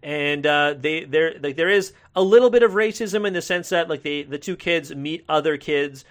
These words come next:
that have never seen anybody who is not white in their entire life. But the, the boy, for example, Al-, uh, Alan Kim's character, who meets another white child, and this kid, like, he, he does, he asks him initially, "Why is your face so flat?" And then he, and then he replies,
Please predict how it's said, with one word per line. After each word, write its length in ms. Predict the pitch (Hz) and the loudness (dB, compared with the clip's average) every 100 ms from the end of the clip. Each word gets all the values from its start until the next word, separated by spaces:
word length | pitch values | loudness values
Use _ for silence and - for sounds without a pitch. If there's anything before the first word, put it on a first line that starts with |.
| _ - | _ -6
that 260 | 143 143 - | -4 -4 -6
have 180 | 147 135 | -6 -4
never 460 | 139 165 175 185 | -2 0 2 0
seen 420 | - - 175 160 | -2 -6 -8 -8
anybody 480 | 160 135 156 156 147 | -8 -8 -2 -2 -2
who 160 | 131 143 | -4 -8
is 140 | 127 | -6
not 280 | 131 135 - | -4 -4 -4
white 220 | 123 135 | -2 -2
in 80 | 131 | -2
their 140 | 127 | -4
entire 340 | 120 - 143 123 | -6 -4 -4 -2
life. 300 | 135 147 135 - - | 0 0 -4 -14 -8
But 180 | - 175 | 0 2
the, 200 | 170 160 | 4 2
the 80 | 147 | 2
boy, 300 | 135 160 202 | 2 4 4
for 140 | 196 170 | 2 -4
example, 600 | 127 143 135 139 135 139 | -2 -4 -4 -2 -2 -2
Al-, 220 | 139 156 | -4 -4
uh, 140 | 147 135 | -2 -4
Alan 280 | 147 156 143 | -2 -2 -2
Kim's 280 | - 170 160 | -6 -8 -4
character, 500 | 165 139 135 139 - - _ | -4 -4 -2 -4 -6 -16 _
who 400 | - 170 160 - | -6 -4 -4 -8
meets 300 | - 147 196 | -10 -8 -4
another 500 | 175 151 175 185 165 | -4 -2 -2 0 -2
white 440 | 151 127 143 220 - | -4 -4 -2 -2 -4
child, 500 | - 127 123 120 123 - - | -6 -4 -4 -4 -8 -18 -12
and 180 | 147 143 | -10 0
this 220 | 202 202 | 0 0
kid, 400 | - 180 165 147 - _ _ _ _ | -4 0 0 -2 -12 _ _ _ _
like, 260 | 170 156 - | -4 -4 -6
he, 240 | 143 175 | -16 -16
he 180 | 147 165 | -14 -2
does, 220 | 190 214 | 0 0
he 160 | 165 196 | 0 -2
asks 340 | 233 254 - | 0 -2 -6
him 100 | 214 | -8
initially, 380 | 175 180 196 170 | -6 -6 -4 -4
"Why 240 | 139 156 | -2 -2
is 140 | 190 175 | -2 -2
your 100 | 175 | -6
face 340 | - 156 170 | -8 -8 -6
so 200 | - 127 | -4 -4
flat?" 360 | - 120 117 120 | -4 -8 -8 -12
And 120 | 131 | -10
then 120 | 139 | -8
he, 260 | 135 147 139 | -8 -10 -10
and 80 | 147 | -8
then 80 | 143 | -2
he 80 | |
replies, 460 | 151 147 151 143 143 | -2 0 0 -2 -4